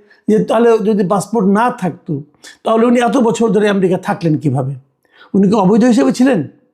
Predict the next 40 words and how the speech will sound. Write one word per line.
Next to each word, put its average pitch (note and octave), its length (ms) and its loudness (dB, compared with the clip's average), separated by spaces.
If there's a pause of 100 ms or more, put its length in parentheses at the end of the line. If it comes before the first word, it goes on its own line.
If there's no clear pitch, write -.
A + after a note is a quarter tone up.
(480)
উনি C#4+ 80 4
তো D4+ 100 2
অবৈধ B3+ 180 4
হিসেবে A#3+ 260 2
ছিলেন, F#3+ 280 -2
থাকার - 220 0
কথা - 260 -6
না, D3+ 140 -2 (400)
তাই G3+ 100 2
না? F3 200 0 (200)
উনি A3+ 100 2
আসছেন, G#3 500 -2
যাচ্ছেন, G3 380 -2
তাহলে G#3+ 200 -2
কীভাবে? G#3 420 0 (1080)
তো B3+ 80 0
সা-, A3+ 320 -2 (120)
তাহলে B3 300 0
কি A3 120 -2
ওনার B3+ 240 2
ওখানে B3 320 -2 (260)
থাকার A3+ 360 -2
কোনো A#3 180 0
পারমিশন A3 480 -2
আছে, A3+ 180 -2
মানে G#3 180 0
যেটাকে G3+ 260 0
আমরা G3+ 140 0
গ্রিন G3 300 0
কার্ড A#3 220 -2
বলি? F3 260 -2 (680)
উনি G#3 120 2
কি A3 60 2
গ্রিন G#3+ 340 2
কার্ডধারী? A3+ 540 0 (1080)
এগুলো C#4+ 240 4
নিয়ে C#4+ 140 4
কিন্তু C4+ 180 0
নানা G3+ 260 0
আলাপ। D#3 260 -2